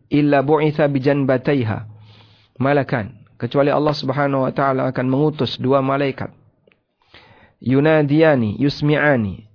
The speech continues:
yang berdoa dan diperdengarkan ahlal ardi, seluruh penghuni bumi, illa tsaqalain,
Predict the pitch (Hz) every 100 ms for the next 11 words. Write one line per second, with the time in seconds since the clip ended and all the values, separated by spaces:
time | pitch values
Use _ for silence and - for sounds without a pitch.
0 | - 147 139 131 117 143 - 101 - -
1 | _ _ _ _ _ _ _ - 131 127
2 | 123 120 123 143 131 135 165 156 123 104
3 | - - _ _ 147 139 113 127 147 139
4 | 151 160 131 131 131 - _ _ _ _
5 | - - 143 135 160 196 262 208 - -
6 | _ _ _ - 139 143 160 135 156 120
7 | - - _ _ - _ - 120 113 104
8 | 113 - 113 131 107